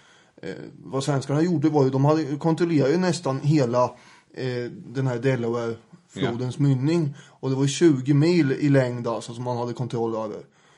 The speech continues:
Speaker 1: Och, eh, alla bifloder ner till Delaware-floden hade man också kontroll över. Och det var där de här indianerna åkte med kanoter. Och när de kom fram, och då bytte de ju med den första de träffade på.
Speaker 2: Mm.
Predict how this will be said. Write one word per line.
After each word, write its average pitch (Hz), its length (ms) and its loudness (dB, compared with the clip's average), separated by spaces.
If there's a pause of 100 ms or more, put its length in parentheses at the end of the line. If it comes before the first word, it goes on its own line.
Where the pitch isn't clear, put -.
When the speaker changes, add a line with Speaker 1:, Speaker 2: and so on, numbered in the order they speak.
(140)
Speaker 1:
Och, - 420 -10
eh, 120 420 -2
alla 123 160 2
bifloder 139 920 0
ner 147 300 0
till 120 340 -6
Delaware-floden 120 880 -2 (440)
hade 135 180 0
man 131 100 0
också 123 220 -2
kontroll 135 460 0
över. 101 180 -4
Och 120 60 -4
det 127 60 -4
var 127 100 0
där 135 160 2
de 190 120 0
här 165 80 2
indianerna 135 460 2
åkte 135 280 0
med 165 120 -4
kanoter. 120 600 -4
Och 123 80 -8
när 127 80 -6
de 127 80 -8
kom 135 140 -6
fram, 113 380 -8
och 113 160 -14
då 120 200 -16
bytte 170 320 -4
de 147 100 -2
ju 175 60 -2
med 165 140 -2
den 147 60 -4
första 143 300 -2
de 117 80 -6
träffade 123 320 -4
på. 104 200 -8 (100)
Speaker 2:
Mm. 104 300 -6